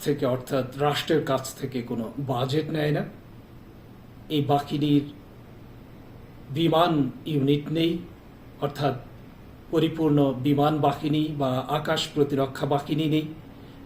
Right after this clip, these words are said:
জঙ্গি বিমান নেই। তাদেরকে একটি শক্তিশালী গেরিলা বাহিনী বলা যেতে পারে। কোনো জাতীয়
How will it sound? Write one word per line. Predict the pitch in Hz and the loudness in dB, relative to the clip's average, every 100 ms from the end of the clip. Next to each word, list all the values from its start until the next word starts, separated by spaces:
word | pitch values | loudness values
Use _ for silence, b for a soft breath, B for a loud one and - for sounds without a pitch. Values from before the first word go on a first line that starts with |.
| 147 139 | -2 2
জঙ্গি | 156 147 170 | 4 4 4
বিমান | 160 127 120 120 | 4 4 2 2
নেই। | 135 - - - B B B B - - - | 0 -2 -14 -18 B B B B -20 -2 4
তাদেরকে | 196 220 220 226 214 220 - - - - | 6 6 6 6 6 4 -10 -18 -6 -4
একটি | 185 202 190 196 - - - - - - - | 2 2 2 -2 -10 -16 -18 -18 -20 -18 0
শক্তিশালী | - 220 220 220 214 151 127 | 2 4 4 6 6 6 6
গেরিলা | 175 247 233 147 | 8 10 10 6
বাহিনী | 131 - 143 127 143 | 2 2 4 2 2
বলা | 139 127 135 | 0 2 4
যেতে | 139 117 107 | 2 0 -6
পারে। | 92 82 - - - - - - - - - - - - 185 | -8 -12 -16 -20 -20 -20 -20 -20 -20 -20 -20 -20 -20 2 6
কোনো | 185 202 202 - - 131 | 8 8 8 2 -6 2
জাতীয় | 165 180 190 208 | 4 4 6 8